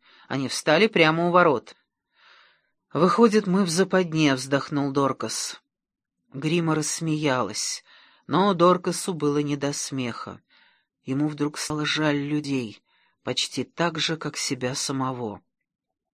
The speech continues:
Нечто подобное чувствовали, наверное, и люди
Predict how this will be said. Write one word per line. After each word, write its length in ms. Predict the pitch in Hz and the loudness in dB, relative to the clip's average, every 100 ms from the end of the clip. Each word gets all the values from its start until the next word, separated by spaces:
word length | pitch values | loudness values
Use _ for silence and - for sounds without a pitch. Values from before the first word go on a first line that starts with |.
| _ _ _ _ _ _ _ _ _ _ _ _ _ _ _ _ _ | _ _ _ _ _ _ _ _ _ _ _ _ _ _ _ _ _
Нечто 360 | 190 262 - 240 | 0 2 2 0
подобное 580 | 233 185 220 208 190 175 | 2 4 4 2 -2 -2
чувствовали, 600 | - 208 202 - 226 220 | -2 -4 -4 -4 0 0
наверное, 600 | 175 156 165 170 175 180 | 0 2 2 2 0 0
и 40 | |
люди 460 | 196 269 185 101 | 0 0 -2 -8